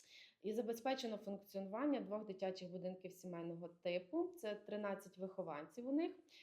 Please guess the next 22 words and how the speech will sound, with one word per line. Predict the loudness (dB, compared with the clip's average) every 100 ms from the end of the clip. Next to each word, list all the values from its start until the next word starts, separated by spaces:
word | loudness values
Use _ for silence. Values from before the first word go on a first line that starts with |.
| -8
Вон-, | -4 4
е, | 8 8 8 4
ці | -2
два | 2 2
дитячі | 2 2 0 0
будинки | -2 -2 -4
сімейного | -2 2 2
типу | 2 0 0
перемістилися | 2 4 4 0 -2 -2 0 -4
з |
Харківської, | 0 0 0 -4 -8 -6 -4
Дніпропетровської | -4 -6 -8 -4 -2 -2 -4 -4 -4
областей. | -4 -8 -10 -20 -20 _ _ _ -18 -14 -14 -18 -20 -4
Е, | 2 6 6
також | 6 4 4 4
говоримо | 4 6 6 4
сьогодні | 0 2 2 2
про | 0 0
важливість, | 0 2 2 2 -2 0
е, | 2 4 2 -4 -14 -6
розвитку | 0 4 6 6 4 0 -2
патронату. | 0 0 2 2 4 2 2 4 4